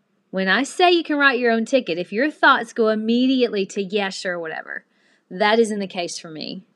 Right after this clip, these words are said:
or, "There's no way I can write my own ticket," then you're still writing your own ticket, but it's just gonna take a lot longer,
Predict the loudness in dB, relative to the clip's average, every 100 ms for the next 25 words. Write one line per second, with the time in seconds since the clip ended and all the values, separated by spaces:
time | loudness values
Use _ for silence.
0 | _ -2 0 2 0 2 2 4 4 4
1 | 2 -2 -6 -6 -6 -4 -4 -8 -8 -10
2 | -10 -10 -10 _ _ _ _ _ 6 8
3 | 8 6 8 8 8 6 4 2 0 -2
4 | -2 -4 -4 -12 -16 -8 0 0 0 -2
5 | -6 -4 -8 -6 -8 -6 -8 -8 -4 0
6 | 0 2 2 0 0